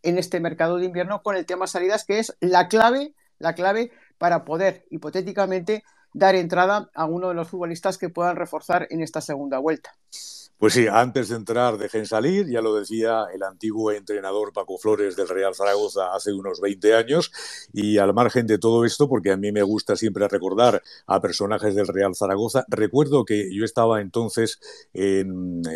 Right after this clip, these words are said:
Speaker 2: Antena Aragón y una vez que le fueron a entrevistar dijo, eh, "Yo no me siento donde está ese de barbas y de gafas", que se refería a mí porque le metía muchas hostias y la mayor parte con razón, eh, porque al fin y al cabo luego lo tuvieron que echar en la,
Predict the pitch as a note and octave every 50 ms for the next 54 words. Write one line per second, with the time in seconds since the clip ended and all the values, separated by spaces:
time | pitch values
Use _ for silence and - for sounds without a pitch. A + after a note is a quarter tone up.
0 | E2 - F#2+ F#2+ F#2 E2+ - A2 A2+ A2+ A2 A2 G#2+ A2 G#2+ A2 B2 C3 D3 C#3+
1 | - - - - - _ - A2 A2+ B2 C3 A2+ A2+ G#2+ A2 A2+ C3+ B2 - -
2 | - F#2+ F#2 - - G#2+ G#2+ G#2+ A2 G#2+ G2 A2 A2 G#2+ F#2+ - A#2 A2+ A2+ G#2+
3 | G2+ - - G#2 F#2+ F2 - - - - _ _ - F#2 F2+ G#2 B2 B2+ C3+ B2+
4 | B2+ A#2 - - C#3 C3+ B2 C3 C3 B2+ A#2+ A#2 A2 G2+ G#2 - - - A#2+ A#2+
5 | A#2 G#2 - B2 A#2 A2+ G#2+ A2+ A2+ A2 G#2+ A2 G#2+ - A2 G2+ G2+ A2 B2 -
6 | - - - - - - - - F#2 - - E2+ - G2+ F#2+ F#2 F#2+ F2 G2 F#2+
7 | G2+ G2+ G#2 G#2+ A2+ A#2 - C3+ A2+ F2+ G2 F#2+ F2+ F2+ F2+ E2+ F#2+ G2 F#2 F#2+
8 | F#2+ - G2+ F2+ - A#2 A#2 - - B2 C#3 - - - - - - - G#2+ G#2
9 | G2 F#2 G2 G2 G2+ G2+ F#2+ E2 G#2+ G#2 - A2+ G2+ A2 A2+ A#2 A2+ A2+ G#2+ C3
10 | D3 D3+ - - - - - - G2+ F#2 - A2 G#2 G2+ F#2+ F2+ G#2 G#2+ G#2 F#2
11 | A2 A2 A#2 A2+ A2 A2+ B2+ B2+ A2+ G#2 G2+ G2 F#2+ F#2+ G2+ F#2 G2+ F#2+ - -
12 | A#2+ A#2+ A#2 - - G#2+ G#2 G2+ G2 F#2+ F#2 F#2 F#2+ F2+ F2 E2+ E2+ E2+ D#2+